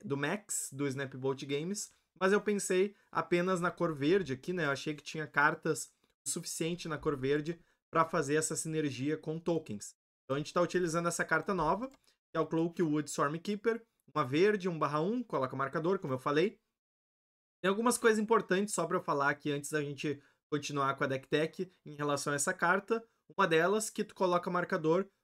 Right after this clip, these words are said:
quando entra qualquer ficha no campo. Não precisa ser, não precisa ser ficha de criatura. E uma outra coisa é que se entrar múltiplas fichas ao mesmo tempo, tu só vai colocar um marcador,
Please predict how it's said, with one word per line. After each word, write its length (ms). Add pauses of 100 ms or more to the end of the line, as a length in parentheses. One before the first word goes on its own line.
quando 220
entra 260
qualquer 580
ficha 480
no 120
campo. 440 (240)
Não 120
precisa 360
ser, 380
não 140
precisa 520
ser 400 (400)
ficha 220
de 100
criatura. 560 (320)
E 60
uma 100
outra 240
coisa 380
é 40
que 100
se 100
entrar 420
múltiplas 600
fichas 640 (260)
ao 100
mesmo 280
tempo, 560
tu 80
só 140
vai 120
colocar 360
um 100
marcador, 560